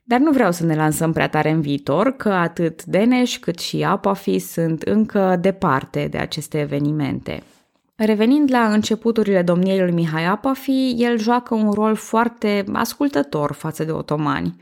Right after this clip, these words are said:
În o mie șase sute șaizeci și trei, otomanii pornesc într-o expediție contra Ungariei.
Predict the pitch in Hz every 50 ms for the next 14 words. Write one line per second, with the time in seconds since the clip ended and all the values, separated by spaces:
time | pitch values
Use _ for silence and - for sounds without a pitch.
0 | - - - - - - - _ - 190 196 185 185 180 180 175 175 - 180 180
1 | - 170 175 - 180 170 165 165 160 - - 147 - - 185 208 220 254 269 247
2 | 233 220 214 190 190 190 190 190 185 180 - 175 175 190 202 202 - - 208 -
3 | 202 190 180 - - - 175 170 170 196 190 - 226 214 - 208 196 196 - 185
4 | 175 175 175 175 170 160 147 143 143 143 - - - - -